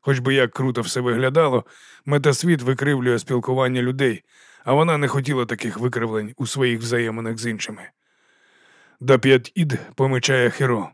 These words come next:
поглядом показує, що зараз не найкращий час. Зазвичай такі невловимі жести у системному шумі втрачаються, але в Да п'ять Іда дуже хороший комп'ютер. Та ще й аватар йому допомагала робити Хуаніта, тож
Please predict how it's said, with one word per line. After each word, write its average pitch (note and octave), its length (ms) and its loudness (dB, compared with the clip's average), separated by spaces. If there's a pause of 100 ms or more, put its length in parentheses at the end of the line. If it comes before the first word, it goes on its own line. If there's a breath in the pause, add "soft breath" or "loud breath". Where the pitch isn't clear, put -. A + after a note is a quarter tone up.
(120)
поглядом A#2+ 440 0
показує, A#2 520 -2
що A2+ 200 -4
зараз A#2+ 380 0
не B2 80 -4
найкращий A#2+ 520 -4
час. - 320 -10 (540 soft breath)
Зазвичай C3+ 560 2
такі B2 320 -2
невловимі B2 600 -2
жести B2+ 380 2
у A#2 80 -4
системному A#2+ 580 -4
шумі C3+ 280 -4
втрачаються, A#2+ 760 -2 (440 loud breath)
але D#3+ 180 2
в D#3 60 2
Да D3+ 160 6
п'ять D3 300 2
Іда E3 260 4
дуже C#3+ 300 2
хороший C3 400 0
комп'ютер. A2 520 -4 (360 soft breath)
Та C3 100 0
ще A#2 180 2
й C3+ 60 8
аватар C3 380 4
йому B2 240 -2
допомагала A#2+ 580 0
робити B2 320 0
Хуаніта, A#2 500 -4
тож C#3 280 -2